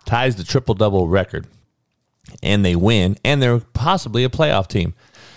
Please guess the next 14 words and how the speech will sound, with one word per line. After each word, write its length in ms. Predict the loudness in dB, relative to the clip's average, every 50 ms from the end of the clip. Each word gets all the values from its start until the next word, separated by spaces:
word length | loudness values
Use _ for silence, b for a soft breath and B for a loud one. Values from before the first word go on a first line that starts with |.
| B B
Something 480 | -6 -2 0 0 0 2 0 0 2 2
I 120 | 0 -2
can't 340 | -2 -2 -2 -2 -2 -2 -2
say 220 | 0 2 2 4
about 200 | 4 4 2 2
my 120 | 2 0 2
Lakers, 540 | 2 4 2 2 2 2 0 0 2 2 2
who 100 | 4 4
are 120 | 4 4
in 140 | 2 0 -2
a 80 | -2
play-in 680 | -2 -2 -2 0 0 0 0 0 0 -2 -2 -2 -2 -2
right 220 | -4 -4 -6 -6
now, 380 | -6 -6 -6 -6 -6 -8 -10